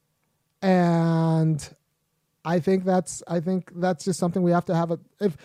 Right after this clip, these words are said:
there weren't an asymmetry in trans women to trans men in the black community, then, like, this wouldn't be an issue. Um, but there is, so it is. And we have to actually think about, like, what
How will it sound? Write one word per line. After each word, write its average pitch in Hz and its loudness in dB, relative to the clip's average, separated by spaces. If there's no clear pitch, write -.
there 226 10
weren't 240 10
an 202 2
asymmetry 208 2
in 180 0
trans 170 -2
women 170 0
to 156 -4
trans 160 -2
men 160 -2
in 160 -6
the 139 -2
black 151 -2
community, 160 0
then, 170 0
like, 156 -2
this 165 -4
wouldn't 156 -6
be 156 -2
an 147 -2
issue. 139 -6
Um, 120 -6
but 170 0
there 196 6
is, 175 4
so 190 4
it 185 4
is. 139 -2
And 165 2
we 170 6
have 175 2
to 175 0
actually 165 0
think 196 0
about, 156 0
like, 147 -2
what 180 2